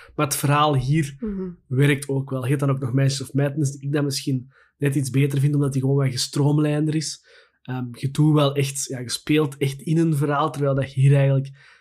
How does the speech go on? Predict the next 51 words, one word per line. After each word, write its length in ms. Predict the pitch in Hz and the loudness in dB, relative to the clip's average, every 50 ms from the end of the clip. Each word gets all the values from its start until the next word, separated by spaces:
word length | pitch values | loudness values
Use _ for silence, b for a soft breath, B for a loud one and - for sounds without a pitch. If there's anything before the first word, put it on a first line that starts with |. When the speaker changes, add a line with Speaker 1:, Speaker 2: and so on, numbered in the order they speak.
| B B | B B
Speaker 1:
gaat 180 | _ 139 131 | _ -4 -2
zoeken 300 | 135 - 156 147 139 156 | 2 2 2 2 2 0
naar, 160 | 131 135 131 - | -2 -2 -2 0
een 60 | 165 | 0
beetje 280 | 196 208 208 - 226 | 0 0 2 0 -2
à 100 | - 196 | 0 0
la 80 | 180 175 | 0 0
Sleeping 440 | 147 - 180 180 - - 160 151 160 | -2 -2 -4 -4 -2 -2 -2 0 0
Gods. 380 | 175 190 208 - - - _ _ | 0 -2 -2 -4 -10 -10 _ _
Je, 260 | _ 143 156 160 143 | _ -4 -4 -2 -2
je 80 | 143 143 | -2 -2
gaat 180 | 147 147 147 151 | 0 0 0 -2
over 160 | 143 135 139 | -2 -2 0
de 100 | 139 139 | 0 2
wereld, 420 | 143 160 165 165 165 160 160 - B B B B B B B B _ | 2 2 2 2 0 -2 -4 -10 B B B B B B B B _
je 180 | _ _ 131 135 | _ _ -8 -4
komt 260 | - 139 135 131 135 | 0 0 0 0 -2
in, 240 | 127 117 113 110 _ | -6 -6 -6 -10 _
in 120 | - 123 120 | -8 -6 -4
Londen 480 | 131 143 156 160 151 156 151 143 139 b b b b b _ _ _ _ _ | -2 -2 -2 0 -2 -2 -4 -4 -8 b b b b b _ _ _ _ _
en 140 | - 147 139 | -2 0 2
dan 120 | 135 131 117 | 2 0 0
krijg 200 | - 135 131 135 | -2 -2 -2 -2
je 80 | 127 | -2
daar 220 | 117 123 123 123 123 | -4 -8 -10 -10 -10
een, 180 | 120 120 113 _ | -10 -12 -12 _
een 200 | 131 123 117 - _ | -12 -12 -12 -12 _
tekst 300 | _ 127 120 - - - | _ -14 -12 -12 -16 -10
te 100 | - 143 | -8 -6
lezen 360 | 131 127 127 131 127 120 127 | -6 -4 -4 -6 -6 -6 -8
of 100 | 127 123 | -12 -14
zo. 380 | - - - 135 131 131 139 139 - _ _ - | -14 -14 -12 -12 -12 -12 -14 -18 -20 _ _ -6
Speaker 2:
Ja, 200 | 226 208 202 - _ | -6 -6 -6 -6 _
ja, 100 | - 196 | -8 -6
dan 80 | 208 202 | -6 -6
moet 140 | 202 196 - | -6 -6 -6
je 60 | 202 | -4
nou, 240 | 196 196 190 180 - | -4 -4 -4 -6 -6
maar 140 | - 196 196 | -6 -6 -6
het 80 | 196 196 | -4 -4
is, 140 | 220 190 - | -6 -6 -6
ja, 240 | - - 190 180 | -8 -8 -8 -6
heel 240 | 175 185 196 208 208 | -2 0 0 0 0
veel 200 | 196 196 196 190 | 0 -2 -4 -4
onvoorspelbaar. 1000 | 190 - 202 202 214 208 196 185 170 - - - - 190 185 180 175 170 170 175 165 | -4 -4 -4 -2 -2 -2 -2 -4 -4 -6 -10 -6 -4 -4 -2 -2 -4 -4 -4 -2 -2
Speaker 1:
Ja. 120 | 147 131 | -2 0
Speaker 2:
En 140 | 175 190 190 | -2 -2 -2
dat 160 | 190 202 196 | -2 -2 -2
vind 140 | 202 208 202 | -2 -2 -2
ik 100 | 190 196 | -4 -6
hier 460 | - 196 202 196 190 - b b | -4 -2 -2 -2 -4 -6 b b